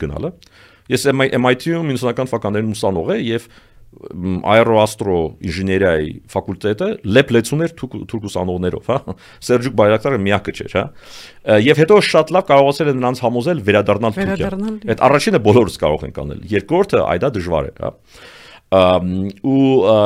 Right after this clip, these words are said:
Speaker 1: իրենք կարողացել են, ա, հետ բերել, ա,
Speaker 2: Եվ օգտագործել
Speaker 1: և
Speaker 2: արդեն
Speaker 1: օգտագործել,
Speaker 2: գիտելիք,
Speaker 1: հա,
Speaker 2: գիտելիք
Speaker 1: ա,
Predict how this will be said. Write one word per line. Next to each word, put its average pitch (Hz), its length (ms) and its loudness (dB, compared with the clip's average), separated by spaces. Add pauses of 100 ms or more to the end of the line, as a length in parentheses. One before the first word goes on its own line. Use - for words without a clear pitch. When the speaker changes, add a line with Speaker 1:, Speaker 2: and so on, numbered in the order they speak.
(120)
Speaker 1:
իրենք 156 300 -2 (100)
կարողացել 120 640 2
են, 196 140 -2 (100)
ա, 98 200 -4 (120)
հետ 113 240 0
բերել, 107 380 0 (180)
ա, 95 140 -4 (240)
Speaker 2:
Եվ 196 160 -2
օգտագործել 190 580 -4
Speaker 1:
և 202 80 -6
Speaker 2:
արդեն - 160 -4
Speaker 1:
օգտագործել, 160 560 -2
Speaker 2:
գիտելիք, 165 320 -2
Speaker 1:
հա, 87 140 0
Speaker 2:
գիտելիք 185 180 -14
Speaker 1:
ա, - 60 -20